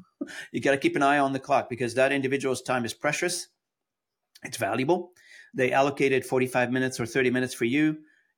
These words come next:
Speaker 2: You're trying to address as many points as you can within the thirty minutes. And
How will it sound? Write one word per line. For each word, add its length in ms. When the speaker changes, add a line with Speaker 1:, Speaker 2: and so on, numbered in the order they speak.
Speaker 2:
You're 160
trying 280
to 100
address 400
as 160
many 200
points 300
as 120
you 80
can 240
within 280
the 120
thirty 240
minutes. 380
And 380